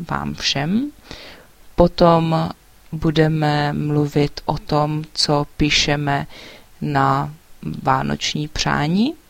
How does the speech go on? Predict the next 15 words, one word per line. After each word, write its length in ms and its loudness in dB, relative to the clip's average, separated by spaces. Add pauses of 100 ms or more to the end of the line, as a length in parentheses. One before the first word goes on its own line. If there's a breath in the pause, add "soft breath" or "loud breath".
(180)
to 180 -8
znamená 680 -4
na 240 -4
pohledy 720 0 (640 loud breath)
a 260 -2 (100)
do 160 -2
obálek 720 -2 (120)
pro 200 -2
příbuzné 760 -4
a 140 -4
rodinu. 500 -2 (1000 loud breath)
Eh, 260 2
následně 1000 4
se 280 0
zmíníme 920 0